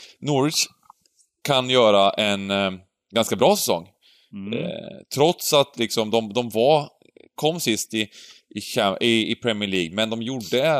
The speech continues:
Speaker 1: ändå en säsong där de försökte spela fotboll. Det funkar inte att spela den sortens fotboll i Premier League, det är ju, kan, kan vi konstatera. Men året innan så gjorde de det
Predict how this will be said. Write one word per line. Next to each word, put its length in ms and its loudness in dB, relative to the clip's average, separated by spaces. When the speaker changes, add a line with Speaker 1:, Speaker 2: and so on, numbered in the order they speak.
Speaker 1:
ändå 280 -6
en 60 -6
säsong 420 -6
där 100 0
de 220 -4
försökte 440 -2
spela 300 -2
fotboll. 640 -4
Det 60 -10
funkar 420 -4
inte 200 -4
att 40 -6
spela 240 0
den 100 -2
sortens 320 -8
fotboll 400 -6
i 140 -8
Premier 320 -6
League, 180 2
det 60 2
är 40 4
ju, 80 0
kan, 280 -8
kan 180 -2
vi 60 -4
konstatera. 680 -2
Men 360 -2
året 300 0
innan 340 -4
så 120 -6
gjorde 180 -2
de 120 -4
det 180 2